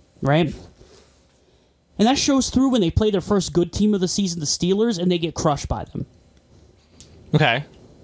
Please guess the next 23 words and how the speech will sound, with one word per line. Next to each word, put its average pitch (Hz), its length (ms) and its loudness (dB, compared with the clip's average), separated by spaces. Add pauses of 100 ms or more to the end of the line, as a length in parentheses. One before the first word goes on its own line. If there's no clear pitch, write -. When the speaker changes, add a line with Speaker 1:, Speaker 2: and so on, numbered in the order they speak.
(1000)
Speaker 1:
And 175 100 6
they 190 60 4
go 220 160 4
into 254 100 2
their 226 100 2
bye 208 220 0
week, 151 160 0
and 160 80 -2
they 170 80 2
face 214 240 0
another, 202 280 0
another 226 240 0
pretty 220 260 0
good 196 160 -2
team 208 160 2
in 185 60 0
the 175 60 0
Browns 165 380 -4
and 160 140 2
get 156 120 -8
crushed 165 380 -4
by 123 180 -6
them. - 220 -14